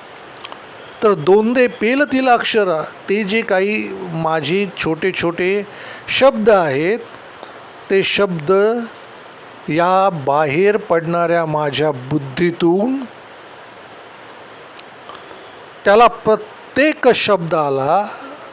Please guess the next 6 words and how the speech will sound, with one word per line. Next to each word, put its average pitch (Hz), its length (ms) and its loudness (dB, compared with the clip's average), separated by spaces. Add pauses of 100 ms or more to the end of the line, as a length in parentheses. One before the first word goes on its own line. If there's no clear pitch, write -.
(420)
या 208 220 6
सगळ्या 160 800 0
गीतार्थांमध्ये 180 1000 0 (100)
असलेल्या 170 460 -2
सिद्धांताचा 156 1160 0 (1000)
अर्थ 233 420 4